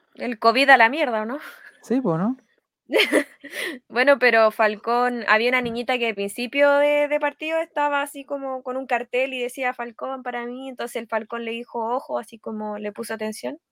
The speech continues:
Speaker 1: de que ya lo vio cuando entró a la cancha.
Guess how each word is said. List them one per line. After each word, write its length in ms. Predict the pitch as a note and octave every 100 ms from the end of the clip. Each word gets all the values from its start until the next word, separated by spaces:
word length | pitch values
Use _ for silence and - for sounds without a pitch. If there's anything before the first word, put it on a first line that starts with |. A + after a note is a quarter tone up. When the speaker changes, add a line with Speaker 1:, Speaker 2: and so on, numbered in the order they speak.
| _ _
Speaker 1:
de 160 | G#3+ G#3
que 140 | A3
ya 120 | A3+
lo 140 | A#3 G#3+
vio 200 | F#3 D#3+ _ - - -
cuando 260 | G#3 G#3
entró 200 | G#3 A3+
a 40 | G#3+
la 120 | G#3
cancha. 360 | F#3 F3+ -